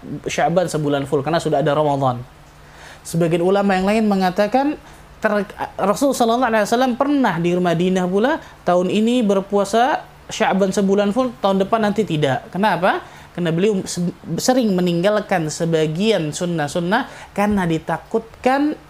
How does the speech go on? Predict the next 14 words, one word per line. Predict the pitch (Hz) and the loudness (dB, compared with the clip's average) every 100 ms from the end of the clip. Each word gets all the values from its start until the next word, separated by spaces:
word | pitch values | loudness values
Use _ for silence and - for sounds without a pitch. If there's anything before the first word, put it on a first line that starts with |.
| - - - | -20 -16 -4
diwajibkan | 175 160 151 170 180 - 190 165 147 | 0 2 2 0 -2 -4 -6 -4 -4
pada | 151 156 | -4 -2
umatnya. | 151 156 156 - 147 | -2 -4 -4 -6 -6
Ini | 135 151 | -4 -4
diantara | 147 135 135 143 143 135 | -2 -4 -4 -2 -2 -2
rahmatnya | 127 151 147 139 139 | -4 -6 -6 -4 -4
Nabi | 147 | -4
sallallahu | 135 135 135 135 | -4 -4 -2 -2
alaihi | 131 131 | -2 -4
wasallam | 143 | -4
kepada | 131 131 127 | -4 -4 -2
kita, | 143 131 | -2 -4
ya, | 117 | -6
ikhwan. | 120 127 | -6 -10